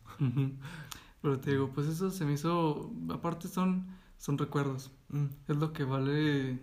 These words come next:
Speaker 1: es lo que siempre, con lo que te quedas, con lo que vale después del tiempo, lo único que se queda después de las cosas.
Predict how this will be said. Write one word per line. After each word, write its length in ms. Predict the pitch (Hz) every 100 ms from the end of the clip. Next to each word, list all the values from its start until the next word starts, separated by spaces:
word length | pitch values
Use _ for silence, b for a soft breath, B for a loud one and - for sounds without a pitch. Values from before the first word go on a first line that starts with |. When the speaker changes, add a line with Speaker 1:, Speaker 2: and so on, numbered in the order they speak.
| - - -
Speaker 1:
es 120 | 151
lo 160 | 180
que 120 | 185 196
siempre, 560 | - 151 156 170 156
con 180 | - 139
lo 100 | 127
que 80 | -
te 160 | 127
quedas, 320 | - 147 147 143
con 160 | 147
lo 140 | 135 135
que 80 |
vale 240 | 139 143 156
después 460 | 151 - 147 143
del 160 | 143 139
tiempo, 380 | 139 147 143 147
lo 60 |
único 260 | 151 156 160
que 80 | -
se 160 | - -
queda 200 | 151 147
después 320 | 143 - 143
de 100 | 147
las 160 | 143
cosas. 400 | - 165 180 175